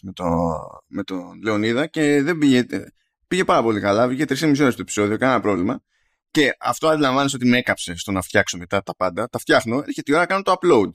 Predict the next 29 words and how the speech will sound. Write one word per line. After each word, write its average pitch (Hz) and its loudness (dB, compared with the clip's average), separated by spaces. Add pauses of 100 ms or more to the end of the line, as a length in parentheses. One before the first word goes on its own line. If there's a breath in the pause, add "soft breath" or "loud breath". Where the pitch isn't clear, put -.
(540)
Και 139 -2
αποφασίζει 113 0
το, 92 -4
το 104 -8
firewall 123 4 (460)
ότι 180 -2
δεν 214 0
θέλει 123 2
να 107 0
κάνω 104 0
upload. 92 0 (440)
Και 143 0
λες, 196 0
έφαγα 175 0
όλη 175 2
τη 151 -8
σούζα, 117 -2 (720)
έχει 180 0
μείνει 208 2
απλά 196 0
να 208 2
πετάξω - -4
το 147 -2
file, 123 2
έχω 147 -2
ετοιμάσει 165 2
και 143 0
το - -4
post - 2